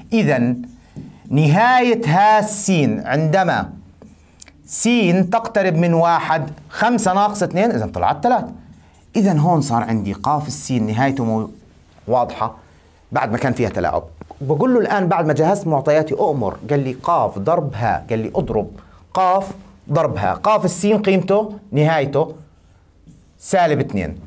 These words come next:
إذن سالب اتنين ضرب ها السين قيمة نهايته تلات، إذن سالب اتنين ضرب تلات يساوي سالب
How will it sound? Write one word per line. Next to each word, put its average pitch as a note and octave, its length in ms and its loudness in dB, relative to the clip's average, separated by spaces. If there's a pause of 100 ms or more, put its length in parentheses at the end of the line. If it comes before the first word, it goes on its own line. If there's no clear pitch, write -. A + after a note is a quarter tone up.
(260)
إذن A#2+ 200 0
سالب D#3 400 2
اتنين A#2 460 -2
ضرب B2+ 280 0 (340)
ها G#3+ 240 4
السين F3+ 500 0
قيمة G3 440 0
نهايته F3 480 2
تلات، D#3+ 400 0
إذن A#2+ 200 0
سالب B2 340 0
اتنين A#2 380 0
ضرب A#2 220 -2
تلات B2+ 400 0
يساوي E2+ 440 -2
سالب C#3 640 0